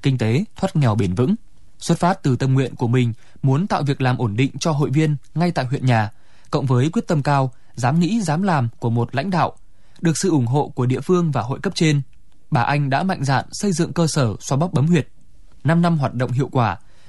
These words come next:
lượng khách ngày càng đông, mang lại doanh thu tăng đều. Thu nhập của người lao động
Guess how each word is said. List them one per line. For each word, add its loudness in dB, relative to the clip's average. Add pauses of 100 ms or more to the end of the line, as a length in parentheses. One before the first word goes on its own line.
(120)
lượng 4
khách -2
ngày 2
càng 0
đông, 4 (300)
mang 2
lại 0
doanh 0
thu 2
tăng 2
đều. 2 (640)
Thu 4
nhập 4
của 2
người 4
lao 2
động 0